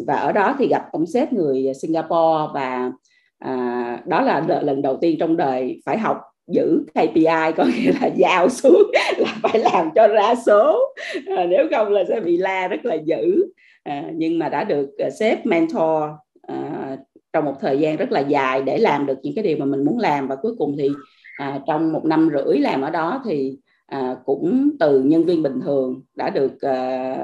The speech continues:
đưa lên, promote lên làm manager. Nhưng mà khi lên đến manager rồi thì nó là cuộc cách, cuộc khủng hoảng kinh tế của Việt Nam năm hai, năm hai không lẻ sáu, hai không lẻ tám á, của cả châu Á. Thì cái thời đó Phi Vân nhớ là, à,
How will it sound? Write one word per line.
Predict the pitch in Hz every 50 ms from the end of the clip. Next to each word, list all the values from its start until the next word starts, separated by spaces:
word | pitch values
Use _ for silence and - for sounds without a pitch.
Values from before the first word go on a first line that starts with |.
| 135 135 - -
đưa | - 170 175 175 170
lên, | 165 160 160 160 156
promote | - 143 139 156 - 294 294
lên | 254 190 170 165 165 165
làm | 165 156 139 120 120 127 123 127
manager. | 151 165 170 165 160 - 170 160 156 156 151 156 156 _ _ _ _ _ _ _ _ _ _ _
Nhưng | - 170 -
mà | -
khi | - 254 185
lên | 180 180 175 185
đến | 180 - 269
manager | 214 180 180 175 175 - 180 175 170 160
rồi | 156 143 139 135 139 -
thì | 175 139 - _
nó | - - 175 190 226 262 311 349 381 370
là | 285 202 151 135 - -
cuộc | - 135 - -
cách, | - 123 - - 175 175 175 -
cuộc | - - -
khủng | - 160 156 277 285
hoảng | 214 98 - - - 277 269
kinh | 220 185 185
tế | 185 185 185 196 269 381 -
của | 226 -
Việt | - 139 - -
Nam | 170 165 170 170 175
năm | 170 170
hai, | 220 208 175 170 170 165
năm | 165 170 170 170 175
hai | 226 175 170
không | 196 202
lẻ | 156 147
sáu, | - - 208
hai | 254 226
không | - 185 175
lẻ | 165 135 - -
tám | 208 180 180 220 294 311
á, | 349 349 349 -
của | 160 160
cả | - - - - -
châu | 175 170 160
Á. | - 165 170 180 196 311 349 339 - _ _ _ _ _ _ -
Thì | 151 143
cái | 175 262 -
thời | 226 160 139 135
đó | 156 -
Phi | - 220 180
Vân | 180 175 175 175
nhớ | 180 180 180 214 311
là, | 320 247 180 147 139 135 127 135 135 _ _ _ _ _ _ _ _ -
à, | - 151 143 135 131 131 131 131 131 131 131